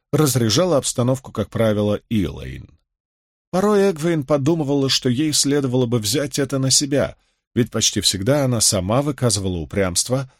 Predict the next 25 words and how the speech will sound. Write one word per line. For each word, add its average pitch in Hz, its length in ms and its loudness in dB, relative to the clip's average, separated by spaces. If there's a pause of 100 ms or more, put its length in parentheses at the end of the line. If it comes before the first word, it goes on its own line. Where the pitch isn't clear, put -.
(260)
однако 190 400 0
опасалась, 147 500 0
что - 240 -2
Найниф 107 600 -2
воспримет 101 560 -2
такой 101 340 -2
ее 92 340 -4
шаг, - 440 -4
как 87 220 -8
отступление. 117 720 -4 (920)
Найниф 165 440 -2
непременно 127 560 0
истолкует 107 640 -2
ее 95 320 -2
уступчивость - 840 -6
как - 260 -6
слабость. 101 580 -4 (580)
Сама-то 170 420 0
Найниф, 147 440 0
небось, 127 380 2
ни 120 80 0
разу 123 380 -2
не 95 100 -4
уступила 78 600 -4
первой, 71 520 -8